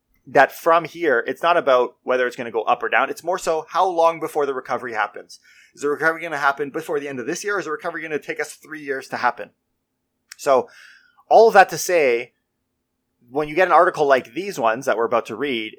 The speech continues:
that to me is where there's another bit of a red flag, okay? 'Cause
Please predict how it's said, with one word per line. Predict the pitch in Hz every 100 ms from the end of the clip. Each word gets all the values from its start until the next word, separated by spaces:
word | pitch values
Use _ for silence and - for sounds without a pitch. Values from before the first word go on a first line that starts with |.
| 117
that | 143 160 196 -
to | 156
me | 151 170 131 120
is | 117 123
where | 107 127
there's | 117 113
another | 117 113 104
bit | 117
of | 110
a |
red | 101 101 -
flag, | 107 95 - _
okay? | 117 123 131 -
'Cause | 139 120